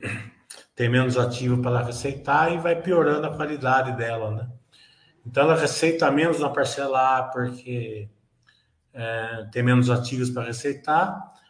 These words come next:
e vai ter menos ganhos operacionais na parcela B, por causa que a parte,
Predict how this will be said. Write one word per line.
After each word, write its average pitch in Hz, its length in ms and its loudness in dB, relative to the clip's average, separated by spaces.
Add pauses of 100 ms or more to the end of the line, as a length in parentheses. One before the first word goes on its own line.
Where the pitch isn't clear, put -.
(500)
e 160 380 -6 (220)
vai 151 180 -2
ter 156 120 2
menos 170 360 2
ganhos 156 960 2
operacionais 135 800 0
na 131 100 -2
parcela 131 540 0
B, 147 180 0
por 170 240 -2
causa 165 300 0
que 180 120 -8 (880)
a 139 140 -10
parte, 139 1000 -6